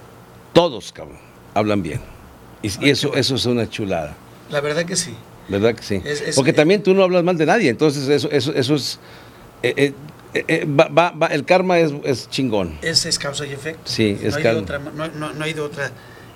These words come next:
Speaker 2: El, fíjate que eso que dices que hablan bien es, es muy padre porque al final de cuentas son las famosas vibras, ¿no?
Speaker 1: Así es.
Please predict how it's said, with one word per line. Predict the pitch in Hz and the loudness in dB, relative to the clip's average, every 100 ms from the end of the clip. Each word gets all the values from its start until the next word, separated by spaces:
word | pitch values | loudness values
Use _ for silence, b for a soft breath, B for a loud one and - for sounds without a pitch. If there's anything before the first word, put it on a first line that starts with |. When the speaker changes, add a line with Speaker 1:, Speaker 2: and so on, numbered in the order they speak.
| - | -12
Speaker 2:
El, | 143 139 139 - 139 135 - - - B B B - - | -8 -6 -8 -8 -10 -14 -16 -20 -20 B B B -20 -8
fíjate | 170 185 180 | -6 -4 -4
que | 190 | -2
eso | 226 | -2
que | 175 160 | -2 -2
dices | 165 - | -2 0
que | 185 | 0
hablan | 170 180 | 0 -2
bien | 175 | -2
es, | 190 - | -4 -2
es | 175 | -2
muy | 180 | 0
padre | 180 175 165 170 | 0 0 -2 -4
porque | 165 139 - 139 | -12 -14 -10 -8
al | |
final | 127 143 165 | -8 -8 -6
de | 170 | -4
cuentas | 170 170 165 | -6 -4 -4
son | 156 | -4
las | 156 147 | -6 -8
famosas | 135 135 143 131 | -10 -8 -8 -8
vibras, | 151 143 131 123 - - | -8 -8 -10 -10 -14 -16
¿no? | - - | -8 -4
Speaker 1:
Así | 95 120 | 0 2
es. | 107 82 - | 2 0 -10